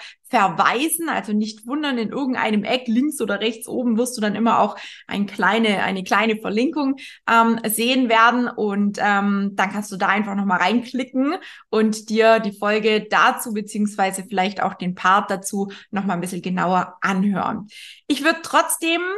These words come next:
einfach nochmal mit einer Frage starten, die mich ganz, ganz oft erreicht hat, und zwar zum Thema Kosten. Ob ich die Kosten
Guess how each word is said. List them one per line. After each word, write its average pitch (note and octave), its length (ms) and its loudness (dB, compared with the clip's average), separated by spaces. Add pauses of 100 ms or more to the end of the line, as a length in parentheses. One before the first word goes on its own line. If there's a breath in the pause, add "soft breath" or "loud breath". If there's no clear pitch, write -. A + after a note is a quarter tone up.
(600)
einfach D4 240 0
nochmal C#4 220 4
mit A#3+ 180 0
einer C#4 260 2
Frage C4 680 2 (340)
starten, D4 720 2
die B3 440 0 (420)
mich A#3 340 -2 (720)
ganz, C#4+ 200 2
ganz D#4 140 0
oft - 300 2
erreicht B3+ 480 2
hat, E4+ 240 2
und A#3 160 -2
zwar A#3+ 340 4
zum A3+ 160 -6
Thema A3+ 280 0
Kosten. C#4 440 -2 (1200)
Ob C4 220 0
ich B3+ 180 -8
die B3 120 -4
Kosten A#3+ 600 -2